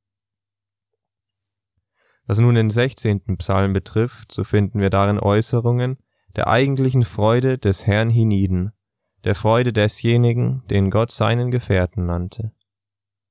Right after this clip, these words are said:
Als Petrus auf dem Berge der Verklärung ihn in eine Linie mit Mose und Elia stellte,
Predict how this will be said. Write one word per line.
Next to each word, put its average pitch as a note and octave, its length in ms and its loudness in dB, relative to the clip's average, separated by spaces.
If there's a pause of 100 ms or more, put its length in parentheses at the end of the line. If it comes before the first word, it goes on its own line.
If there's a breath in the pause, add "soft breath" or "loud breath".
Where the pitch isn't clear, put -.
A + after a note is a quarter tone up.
(580)
Als F#2+ 220 -4
Petrus A2+ 460 -2
auf G2+ 180 0
dem G2 160 -2
Berge A2 380 2
der G2+ 120 2
Verklärung A2 680 0
ihn B2+ 260 -2
in G2+ 180 0
eine F#2+ 260 2
Linie G#2+ 460 2
mit F#2 160 -4
Mose A2+ 460 2
und F#2+ 160 -2
Elia G2+ 360 2
stellte, C3 560 -2